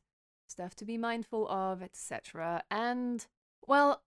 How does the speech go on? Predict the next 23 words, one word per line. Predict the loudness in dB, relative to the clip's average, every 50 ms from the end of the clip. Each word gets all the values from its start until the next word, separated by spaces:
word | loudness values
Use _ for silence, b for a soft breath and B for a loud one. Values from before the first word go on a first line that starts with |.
| _ _
I've | -2 2 4
already | 4 4 4 4 2
been | 2 2 2 2 0 0 -2
taking | -6 -6 -4 -4 -4 -4 -4 -2
some | -2 -2 -2 0 0 0
notes | 0 0 -2 -2 -4 -4
on | -4 -2 -2
what's | -2 -2 -4 -6 -8
been | -6 -6 -4 -4
helpful | -6 -4 -4 -4 -4 -4 -6 -6 -4 -4 -4 -4
and | -4 -4 -4 -4 -4 -6
unhelpful | -6 -4 -4 -6 -6 -8 -8 -8 _ -8 -8 -8 -8
for | -10 -12 -12 -10
me, | -10 -10 -10 -10 -10 -10 -12 -12 -14 _ -8
but | -8 -8 -8 -8 _ -6
I | -4
need | -2 -4 -4 -6 -6
to | -10 -10
see | -8 -8 -6 -6 -4 -4 -4 -6 -6 -8
how | -8 -4 -4 -2 -2 0
much | 0 0 -2 -2 -4 -8 -8 -6
of | -6 -4 -4
it | -6 -6